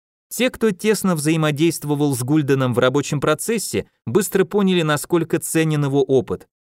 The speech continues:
Первые совещания производили неизгладимое впечатление. Гульден точно знал, как нужно разрабатывать коммерчески сильную продукцию, обувь, которая будет продаваться. Он мог даже разобрать кроссовок по частям, а затем точно указать его цену,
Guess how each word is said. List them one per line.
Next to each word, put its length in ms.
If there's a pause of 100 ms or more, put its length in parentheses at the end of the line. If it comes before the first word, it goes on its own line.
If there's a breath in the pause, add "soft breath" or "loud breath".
(220)
Первые 380
совещания 640
производили 640
неизгладимое 840
впечатление. 800 (360)
Гульден 480
точно 360
знал, 280
как 280
нужно 300
разрабатывать 680
коммерчески 680
сильную 420
продукцию, 720 (180)
обувь, 340
которая 440
будет 340
продаваться. 680 (360)
Он 180
мог 260
даже 280
разобрать 520
кроссовок 500
по 100
частям, 540
а 60
затем 360
точно 380
указать 460
его 160
цену, 480